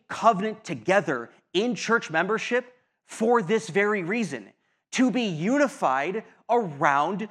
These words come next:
humble service, to serve one another, to count others more significant than ourselves. And I challenge you this week,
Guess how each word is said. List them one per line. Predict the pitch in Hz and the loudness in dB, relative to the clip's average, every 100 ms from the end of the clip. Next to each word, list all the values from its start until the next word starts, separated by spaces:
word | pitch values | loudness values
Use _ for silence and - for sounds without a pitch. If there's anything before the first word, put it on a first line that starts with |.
| - | -14
humble | - - 147 151 160 208 208 _ _ _ | -10 -2 -2 0 0 -2 -4 _ _ _
service, | - - 262 285 156 113 - - - - _ _ _ _ | -12 2 4 4 0 -8 -12 -20 -20 -20 _ _ _ _
to | - 233 | -4 -4
serve | 196 - 247 262 269 175 | -4 -6 -2 0 0 -2
one | 190 185 | -2 0
another, | 165 151 131 | 0 -2 -4
to | 131 226 | -8 -6
count | 202 240 - | -2 -2 2
others | 226 233 165 | 0 0 -4
more | 180 226 | -4 -2
significant | 233 233 175 240 269 160 165 190 - - - | -4 -4 -2 -2 -2 -2 -4 -6 -10 -20 -2
than | 180 208 | 2 2
ourselves. | - 180 202 185 - 226 233 135 104 - _ _ _ - | 2 2 2 -2 2 4 4 0 -10 -20 _ _ _ 0
And | 247 | 2
I | |
challenge | 220 233 247 254 180 | 2 0 0 0 -2
you | 160 | -4
this | 143 131 - | -4 -6 -6
week, | 127 - _ | -8 -10 _